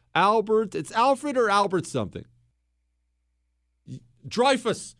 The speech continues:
Alfred, Alfred or Albert Dreyfus. It was called the Dreyfus Affair. Man, we gotta bring back that show again. We gotta replay that show one day when I feel like just screwing off. The Dreyfus Affair.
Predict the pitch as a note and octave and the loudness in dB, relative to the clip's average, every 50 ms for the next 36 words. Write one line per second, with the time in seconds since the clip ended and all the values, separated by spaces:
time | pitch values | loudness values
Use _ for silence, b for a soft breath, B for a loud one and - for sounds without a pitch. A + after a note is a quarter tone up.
0 | _ _ _ _ _ _ _ _ _ - D3+ F3+ G#3+ A3 G3 G3 G#3 - F#3 G#3 | _ _ _ _ _ _ _ _ _ -8 -4 -2 -2 -2 -2 -6 -8 -4 -2 0
1 | A3+ B3+ A#3+ A#3+ D4+ D4+ C#4+ C4+ A3+ G#3 F#3 G3+ G#3 G#3+ G#3 G#3 G3+ C#3 E3+ G3+ | 0 0 -2 -2 -6 -6 -2 -2 -2 0 0 0 0 0 -2 -4 -4 -4 -4 -2
2 | F#3+ E3+ - D3 B2 - E3+ D#3 C#3+ - - G3 G#3+ A#3 G3+ G3 E3 - - G3 | -2 -4 -4 -6 -6 -4 -4 -4 -6 -6 -4 -4 -4 -2 -2 -4 -4 -4 -4 -2
3 | F#3+ G3+ G3 G3 F3+ D3 - - B2+ - - - B2+ A#2+ A2 G#2+ G#2+ G2 b b | -2 -2 -2 -2 -6 -8 -8 -8 -10 -10 -6 -4 -4 -2 -2 -2 -4 -6 b b
4 | b b b b D#3+ F#3+ F3+ E3 F#3 F#3+ A3 G3+ F#3 D3 - F3 E3 D#3 D3 D#3 | b b b b -2 -2 0 -2 -2 0 0 0 0 0 0 -2 -2 -2 -2 -2
5 | C#3+ - - B2+ A2+ - - - D3+ C#3 B2+ A#2+ G#2+ A#2+ A#2+ C#3+ G#3 B3+ A3 C#3+ | -2 -2 -4 -6 -6 -6 -6 -4 -2 -2 -2 -2 -2 -2 -4 -2 -2 -2 -4 -4
6 | A2 B2+ C3+ - - G2 G#2 F#2+ F2+ F#2 F2+ - - - A2+ G#2 G2 G2+ G#2 G2+ | -4 -4 -4 -6 -6 -8 -10 -8 -8 -8 -8 -10 -10 -8 -8 -6 -6 -6 -8 -6
7 | G2 A2 G#2+ G#2+ G#2 A2 A2+ A2 G#2+ - C#3 B2+ A#2 G#2+ A2+ - A#2+ - - - | -6 -6 -4 -4 -6 -6 -8 -8 -8 -6 -6 -6 -6 -6 -6 -8 -10 -10 -10 -8
8 | - D3+ B2 A#2+ A#2 A#2 A2 G#2+ A#2 C3+ - - _ _ _ _ _ _ _ _ | -6 -4 -4 -4 -4 -4 -4 -2 -2 -4 -4 -6 _ _ _ _ _ _ _ _
9 | - C#3 B2 G2+ - C3+ C3+ C#3 D3+ D3 - C3+ A2+ - A2+ G#2 - A#2 G#2 F#2+ | -6 -6 -6 -4 -4 -2 -2 0 -2 -2 -4 -8 -10 -10 -12 -10 -8 -6 -6 -4
10 | F#2 F2+ F2 | -4 -6 -8